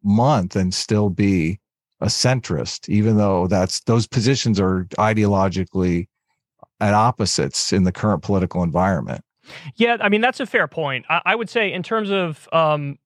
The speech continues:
Speaker 2: y-, your definition of centrism of, like, not falling prey to tribalism, um,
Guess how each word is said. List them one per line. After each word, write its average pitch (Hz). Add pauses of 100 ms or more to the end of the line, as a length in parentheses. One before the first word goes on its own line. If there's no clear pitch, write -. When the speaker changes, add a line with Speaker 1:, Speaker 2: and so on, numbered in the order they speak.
(720)
Speaker 2:
y-, 180
your 185
definition 170
of 143
centrism 139
of, 127
like, 131 (100)
not 147
falling 135
prey 139
to 127
tribalism, 123 (440)
um, 131